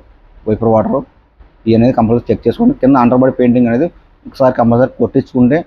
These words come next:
మనకు వర్షాకాలం అయిపోయిన దాకా నుంచి వన్ ఇయర్ దాకా ఉంటుంది.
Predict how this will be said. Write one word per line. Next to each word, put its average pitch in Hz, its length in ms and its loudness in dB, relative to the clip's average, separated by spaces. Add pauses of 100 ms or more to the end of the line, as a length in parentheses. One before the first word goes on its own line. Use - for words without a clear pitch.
(180)
మనకు 117 200 -2
వర్షాకాలం 123 440 0
అయిపోయిన 120 320 0
దాకా 117 140 -2
నుంచి 131 480 -4
వన్ 113 180 0
ఇయర్ 117 160 0
దాకా 117 140 -2
ఉంటుంది. 110 220 -2